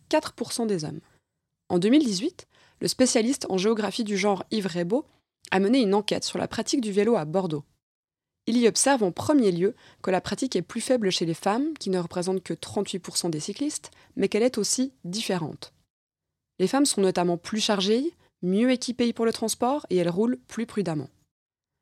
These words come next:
Les hommes sont quant à eux trois fois moins nombreux à avoir un porte-bébé. Lorsqu'il fait nuit ou qu'il pleut, la part des hommes parmi les cyclistes est encore plus importante.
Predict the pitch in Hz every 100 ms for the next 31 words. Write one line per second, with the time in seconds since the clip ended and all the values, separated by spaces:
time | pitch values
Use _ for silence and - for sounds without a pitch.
0 | _ 170 175 262 285 208 185 208 202 196
1 | 226 - 127 294 - 226 196 208 254 233
2 | 190 165 190 - 160 170 202 208 160 -
3 | 208 185 160 143 - _ _ _ _ _
4 | _ _ _ _ 170 - - 170 180 190
5 | 269 254 - 180 - 269 - _ _ _
6 | - 175 262 294 220 185 262 233 196 185
7 | 180 - - 277 180 190 180 175 - 320
8 | 285 220 196 - 160 -